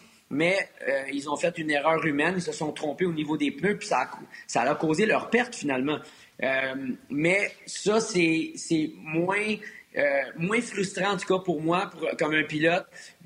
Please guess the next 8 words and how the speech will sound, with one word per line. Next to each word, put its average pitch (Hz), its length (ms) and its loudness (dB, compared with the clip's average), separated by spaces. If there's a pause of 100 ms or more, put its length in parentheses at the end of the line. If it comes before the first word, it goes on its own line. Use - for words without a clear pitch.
(140)
de, 151 480 2
d'être, 170 320 0
mettons, 175 300 0
à 175 60 0
la 139 120 2
place 175 260 0
de 165 120 0
Bottas, 160 600 0